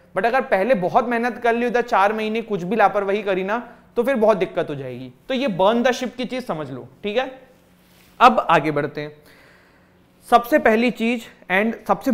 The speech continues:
most important चीज जो मैं आपको गाइड करना चाहूंगा वो ये रहेगा कि अपने बेसिक से मत हटना। ऐसा नहीं है कि चार महीने बचे हैं तो कुछ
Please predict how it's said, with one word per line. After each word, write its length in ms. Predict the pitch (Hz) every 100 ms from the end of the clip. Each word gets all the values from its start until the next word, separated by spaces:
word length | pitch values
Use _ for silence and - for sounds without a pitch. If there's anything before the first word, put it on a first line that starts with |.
| 156
most 260 | 156 247 233
important 460 | 196 175 170 190
चीज 180 | 180 202
जो 140 | 165 185
मैं 120 | 180
आपको 220 | 175 190
गाइड 320 | 160 151 165
करना 260 | 180 165 170
चाहूंगा 440 | 165 131 131 156 - -
वो 140 | - 202
ये 120 | 247
रहेगा 320 | 233 180 175 254 - - _ -
कि 60 |
अपने 280 | 277 262 285
बेसिक 460 | 208 180 190 262 226
से 380 | 277 277 247 -
मत 180 | 180 196
हटना। 380 | 170 151 131 117 - _ _ _ _ _ -
ऐसा 240 | 202 285
नहीं 220 | 277 262 262
है 80 |
कि 120 | 254 285
चार 320 | - 196 226
महीने 260 | 233 233
बचे 240 | 226 220 233
हैं 100 | 226
तो 60 |
कुछ 200 | 247 247